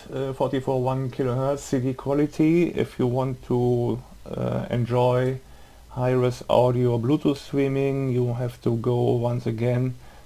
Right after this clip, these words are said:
in your Bluetooth options, the options for the L D four C device, and activate L D A C codec. Okay,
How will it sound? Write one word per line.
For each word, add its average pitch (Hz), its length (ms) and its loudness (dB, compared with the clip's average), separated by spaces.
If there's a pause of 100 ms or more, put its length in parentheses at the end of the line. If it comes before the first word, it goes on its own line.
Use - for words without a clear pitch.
(180)
in 120 180 0
your 120 360 2
Bluetooth 131 960 0
options, 123 760 -4 (560)
the 120 100 0
options 123 580 -2
for 120 320 -2
the 113 360 0 (180)
L 120 160 0
D 117 160 -2
four 120 240 -4
C 135 240 -2
device, 117 640 0 (580)
and 117 300 -2
activate 113 640 0 (540)
L 123 320 2
D 113 260 0
A 113 200 -2
C 123 360 -6
codec. 123 400 2 (3000)
Okay, 120 520 0